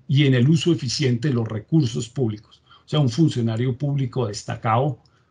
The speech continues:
como lo describe Bennett. Eh, con sus reformas no solo hizo la ciudad más limpia, sino el aire más puro,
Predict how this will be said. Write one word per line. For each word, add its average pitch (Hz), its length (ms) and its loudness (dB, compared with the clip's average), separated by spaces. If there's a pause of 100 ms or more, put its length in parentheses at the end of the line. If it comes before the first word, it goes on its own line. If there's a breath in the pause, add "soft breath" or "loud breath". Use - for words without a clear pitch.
(160)
como 120 240 2
lo 113 120 0
describe 127 440 0
Bennett. 120 300 -2 (500 loud breath)
Eh, 135 300 0
con 165 180 2
sus 151 180 -4
reformas 160 600 -4
no 165 140 -2
solo 160 260 -4
hizo 165 180 -4
la 139 160 -4
ciudad 113 240 -8
más 131 300 -2
limpia, 151 420 0
sino 117 220 -4
el 104 80 -4
aire 113 240 0
más 143 300 2
puro, 143 380 -4